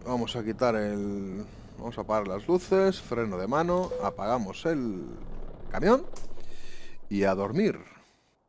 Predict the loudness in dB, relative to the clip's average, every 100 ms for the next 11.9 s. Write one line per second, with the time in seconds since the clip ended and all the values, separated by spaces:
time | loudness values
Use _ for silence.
0 | _ _ _ _ _ _ _ _ _ _
1 | _ _ _ _ _ _ _ _ -20 -20
2 | _ _ _ -8 -6 -4 0 2 4 6
3 | 6 2 2 2 2 -4 -4 -2 0 0
4 | -2 -2 -2 0 0 2 0 0 0 -2
5 | -2 -6 -8 -6 -6 -6 -8 -6 -6 -6
6 | -8 -12 _ _ _ _ _ -14 -8 -6
7 | 2 6 6 2 -2 0 2 2 2 2
8 | 0 0 0 -2 -6 -10 -8 -6 2 6
9 | 6 6 -2 -20 -20 -20 _ -18 0 4
10 | 6 8 8 6 4 4 2 -4 2 4
11 | 4 4 2 4 2 4 2 2 0